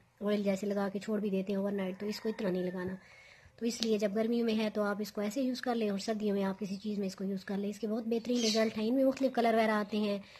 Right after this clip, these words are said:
बिल्कुल ये transparent भी आते हैं, वो भी यूज़ कर सकते हैं, आपको बहुत फ़ायदा देंगे।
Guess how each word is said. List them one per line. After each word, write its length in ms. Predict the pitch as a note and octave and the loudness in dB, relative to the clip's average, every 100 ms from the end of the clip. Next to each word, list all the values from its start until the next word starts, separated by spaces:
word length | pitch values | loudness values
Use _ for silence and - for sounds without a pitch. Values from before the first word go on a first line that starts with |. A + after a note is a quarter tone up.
| - - B3 | -20 -4 0
बिल्कुल 240 | A#3+ B3 | 4 4
ये 160 | A#3 A#3 | 4 4
transparent 560 | A#3+ B3+ B3 A#3 A3+ | 2 2 2 2 2
भी 100 | G#3 | 0
आते 240 | F#3+ F#3 G3 | 0 0 -2
हैं, 80 | |
वो 120 | G#3 A3+ | 0 0
भी 120 | G#3+ | 0
यूज़ 180 | F#3+ - | 0 0
कर 80 | |
सकते 320 | F3+ F#3+ - F#3+ | -2 -4 -6 -4
हैं, 100 | F#3 | -4
आपको 240 | F#3 F#3+ - _ _ - - _ - | -6 -12 -16 _ _ -20 -20 _ -2
बहुत 140 | A3 G#3 | -2 0
फ़ायदा 280 | G#3+ F#3+ | -2 -2
देंगे। 300 | F3+ F#3 F#3 | -2 -4 -6